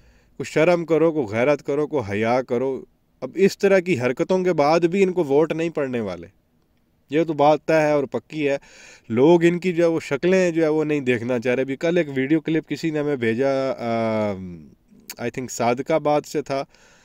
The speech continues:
वो कोई इन्हीं, I think, आ, पीपल्स पार्टी या नून लीग का कोई एमएनए, एमपी था, वोट लेने गया तो दुकान पे जाके उसने खुशामद करने की कोशिश की, दुकानदार ने सलाम तक लेना जो है वो उससे गवारा नहीं किया और उसको कहा कि "चल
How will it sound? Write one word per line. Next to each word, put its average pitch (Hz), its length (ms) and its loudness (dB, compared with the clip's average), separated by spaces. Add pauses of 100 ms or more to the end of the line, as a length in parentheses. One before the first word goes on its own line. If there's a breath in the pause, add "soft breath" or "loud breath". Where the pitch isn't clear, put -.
(500 soft breath)
वो 185 220 6
कोई 185 500 4
इन्हीं, 165 520 -2
I 143 120 2
think, 147 280 -4
आ, 117 500 0 (300)
पीपल्स 160 340 0
पार्टी 151 400 2
या 156 80 2
नून 143 240 -2
लीग 147 180 -2
का 147 120 0
कोई 135 200 -2
एमएनए, 135 360 -2
एमपी 131 340 -4
था, 131 140 -4
वोट 131 300 0
लेने 135 300 -4
गया 123 260 -2
तो 135 220 -4 (140)
दुकान 120 420 -4
पे 139 120 -4
जाके 120 460 -4
उसने 107 960 -10
खुशामद 120 440 -6
करने 127 320 -4
की 123 100 -4
कोशिश 110 340 -6
की, 143 180 -8
दुकानदार 127 600 -2
ने 147 140 -2
सलाम 127 500 -2 (100)
तक 160 140 0 (640 soft breath)
लेना 127 300 0
जो 127 140 2
है 123 80 2
वो 127 100 0
उससे 123 240 -6
गवारा 107 400 0
नहीं 123 200 -4
किया 120 200 -2
और 113 120 -2
उसको 110 260 -8
कहा 110 220 -4
कि 107 120 -8
"चल 123 280 -2